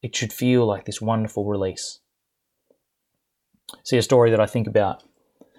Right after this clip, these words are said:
that I think just perfectly sums that up is, uh, Esther catches up with, uh, a friend of hers, and she was telling Esther about how she'd stuffed up.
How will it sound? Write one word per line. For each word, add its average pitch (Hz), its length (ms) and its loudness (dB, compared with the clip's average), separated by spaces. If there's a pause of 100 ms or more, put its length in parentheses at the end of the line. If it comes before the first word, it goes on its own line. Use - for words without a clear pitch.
(1080)
that 113 120 4
I 104 40 2
think 110 200 -2
just - 220 -6
perfectly 113 380 0
sums 104 320 -2
that 101 120 2
up 101 200 0
is, 98 180 -6
uh, 95 200 -10
Esther 117 240 -2
catches - 360 -4
up - 140 0
with, 95 260 -4 (180)
uh, 98 180 -8
a - 20 -12
friend 101 260 -4
of 98 80 -10
hers, 95 400 -2 (720)
and 107 100 -6
she - 80 -2
was 101 80 -4
telling 104 300 0
Esther 101 260 -4
about 101 280 0
how 101 360 0 (540)
she'd - 220 -4
stuffed - 260 2
up. - 240 -2